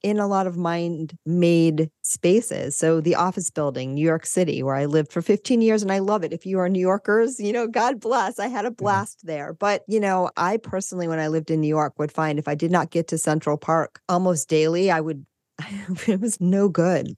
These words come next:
Speaker 1: I think when we're around those mind-made structures, it tends to bring that out. When we get back into nature, when we get near water, you know, we get back into the flow.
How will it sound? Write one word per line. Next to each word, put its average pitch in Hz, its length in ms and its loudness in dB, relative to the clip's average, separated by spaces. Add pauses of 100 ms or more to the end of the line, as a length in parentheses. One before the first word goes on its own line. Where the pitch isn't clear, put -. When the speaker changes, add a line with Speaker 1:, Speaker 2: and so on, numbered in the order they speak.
Speaker 1:
I 202 100 4
think 220 200 4
when 214 160 4
we're 190 180 4
around 180 400 2
those 175 220 2
mind-made 165 640 2
structures, 220 600 -2
it 175 140 -2
tends 147 260 -4
to 156 100 -2
bring 151 240 0
that 143 180 2
out. 156 260 0
When 156 160 -2
we 156 140 0
get 170 260 0
back 151 240 -4
into 147 220 -6
nature, 147 420 0
when 135 140 0
we 135 100 0
get 165 240 2
near 147 220 0
water, 139 560 0
you 160 100 -4
know, 143 240 -2
we 143 180 -4
get 147 200 -4
back 120 180 -4
into 127 180 -10
the - 120 -6
flow. - 340 -2